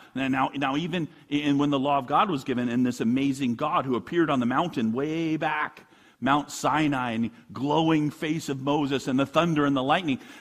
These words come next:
uh, over time, it seemed to get less central, right? If you read the book of Kings, they find the law of God back in the back corner. No one's been reading it at all. And it can seem like that for you and me.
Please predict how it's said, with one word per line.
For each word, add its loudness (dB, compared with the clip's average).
uh, -2
over 2
time, -2
it -6
seemed -2
to -2
get -6
less -2
central, -10
right? -8
If -14
you -8
read -2
the -6
book -6
of -12
Kings, -2
they -4
find -2
the -4
law 0
of -8
God -2
back -2
in -4
the -4
back -4
corner. -4
No -4
one's -6
been -8
reading -6
it -10
at -16
all. -10
And -6
it -12
can -4
seem -6
like -8
that -10
for -12
you -10
and -8
me. -12